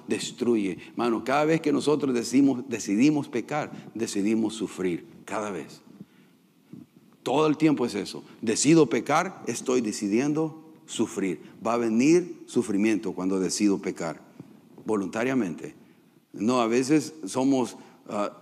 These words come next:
pecamos sin darnos cuenta, porque a veces nuestra naturaleza pecaminosa está así. Pero no, man. Pero, pero sí cuando, cuando nosotros estamos, ah, queriendo hacer lo bueno, pues, y de repente, ¡pum! Ay, sí.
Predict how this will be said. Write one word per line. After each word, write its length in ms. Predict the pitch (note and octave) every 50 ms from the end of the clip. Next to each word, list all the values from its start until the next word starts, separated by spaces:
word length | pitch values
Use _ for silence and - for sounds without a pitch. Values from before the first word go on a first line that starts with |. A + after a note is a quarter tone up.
| - - -
pecamos 840 | A#2 G#2+ - C3 C3+ D3+ C#3+ C#3 C3 A#2+ - - - - - - -
sin 260 | - - C#3 C3+ C3
darnos 320 | B2 C3+ C#3+ C3+ A#2+ - -
cuenta, 420 | A#2 B2+ D#3+ F#3+ E3+ B2+ G#2+ -
porque 220 | A#2 A2 - A2+
a 20 | A2
veces 300 | A#2+ C3+ B2 C#3 B2+ B2
nuestra 320 | A#2+ A#2 - A#2 A#2 A2+
naturaleza 600 | A#2 A2 G#2+ A2 A#2 A2+ A2+ A2+ C3 C#3 D3+ B2
pecaminosa 640 | - B2+ G#2 A#2+ A#2 G#2 G#2 G#2 B2 E3+ F#3 - A2+
está 220 | F2 - - F2
así. 260 | E2 - E2 E2 - - - - - - - _ - - - - - - - - -
Pero 240 | A2+ A2 G#2 G#2 G2
no, 200 | G#2 B2 C#3 A#2
man. 220 | F#2 E2 D#2 - - - - - - - - - - - - - - - - - -
Pero, 500 | A2 G#2 G2+ G2+ G2 F2+ - - - - -
pero 240 | - A2 G#2 G#2 G2+
sí 180 | - - C#3 D3+
cuando, 720 | - C#3+ C#3 C3+ B2 A#2+ A#2 G#2+ F#2 - - - - -
cuando 240 | - A#2 A2 A2+ A2
nosotros 440 | G#2+ G2+ G2 A2+ C#3 A#2+ B2 B2+ A#2
estamos, 520 | - B2+ B2 C3 C3 B2+ A#2+ G#2+ G#2 - - - - - - - - -
ah, 160 | G#2+ G#2 G2+ -
queriendo 340 | - A2+ A#2+ C#3+ E3 D3 C3+
hacer 140 | C#3+ D3+
lo 120 | D3 C3+ B2+
bueno, 280 | D3 D#3+ D#3 C#3+ A#2+
pues, 240 | G#2 C3+ C#3 C#3 B2+ A2
y 60 | A#2 A#2
de 80 | A2+
repente, 400 | G#2 G#2 A2+ - C3+ C#3+ - G#2
¡pum! 320 | - C#3 C#3 C3+ B2 G#2+ F#2 - - - - -
Ay, 160 | A2 A#2 A2+
sí. 320 | - B2+ C#3 C3+ - -